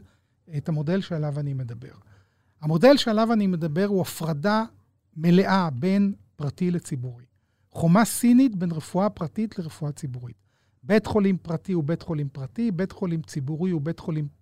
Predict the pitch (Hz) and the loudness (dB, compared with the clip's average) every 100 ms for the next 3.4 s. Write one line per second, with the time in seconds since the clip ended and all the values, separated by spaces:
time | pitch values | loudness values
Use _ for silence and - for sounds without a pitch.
0 | _ - 151 135 208 262 - _ _ 160 | _ -8 -8 -6 -6 -6 -8 _ _ -6
1 | 156 139 170 190 208 - 170 139 - 135 | -2 0 2 2 0 -2 -6 -6 -10 -16
2 | 117 _ _ _ _ _ _ _ _ - | -18 _ _ _ _ _ _ _ _ -10
3 | - 240 214 | -2 2 2